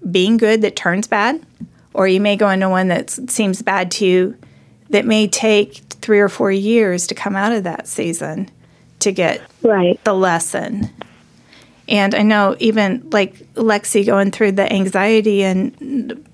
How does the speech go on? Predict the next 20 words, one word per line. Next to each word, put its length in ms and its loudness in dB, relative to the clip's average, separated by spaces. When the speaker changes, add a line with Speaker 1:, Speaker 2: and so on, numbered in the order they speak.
Speaker 1:
issues 380 2
she 200 0
had 200 0
when 100 -2
she 140 0
was 120 -2
pregnant 320 -4
with 80 -6
Levi. 400 0
Man, 440 2
those 220 2
were 120 2
some 560 -8
really 340 2
tough 340 -6
days 380 0
for 140 -4
all 140 -4
of 120 -6
us, 420 -6